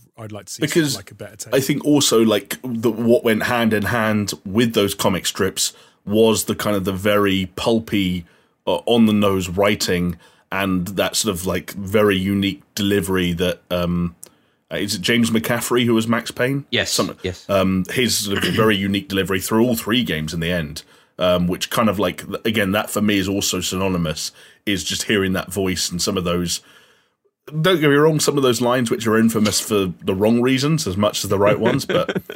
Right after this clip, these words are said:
Speaker 3: <laughs>
Speaker 2: um, yeah. 'Cause that was also what Max Payne three was. Like, Max Payne three, for as much as I love it, and we'll talk about what I think about it, I think, in a sec, but, like,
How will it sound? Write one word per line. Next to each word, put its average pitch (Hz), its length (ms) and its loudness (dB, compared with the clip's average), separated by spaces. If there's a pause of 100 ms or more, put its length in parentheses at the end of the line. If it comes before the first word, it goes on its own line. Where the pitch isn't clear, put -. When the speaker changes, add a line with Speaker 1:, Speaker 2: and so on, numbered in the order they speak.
Speaker 3:
<laughs> - 240 -12
Speaker 2:
um, 90 240 -2
yeah. 85 200 -2 (200)
'Cause 143 120 4
that 190 140 4
was 143 120 2
also 147 320 4
what 110 240 4
Max 110 260 0
Payne 107 200 -2
three 131 180 0
was. 87 220 -2
Like, 87 100 -2
Max 113 240 -6
Payne 107 220 -4
three, 92 380 -4 (300)
for 110 120 2
as 107 100 0
much 117 220 2
as - 60 -2
I 95 40 0
love 95 260 2
it, 69 120 -2
and 80 100 -4
we'll 90 160 -4
talk 98 180 -4
about 82 280 -2
what 85 120 -4
I 85 60 -4
think 82 220 -8
about 80 160 -4
it, 76 80 -2
I 82 80 -4
think, 87 200 -6
in 78 80 -6
a 76 40 -6
sec, - 360 -4
but, - 140 -6
like, 90 260 -4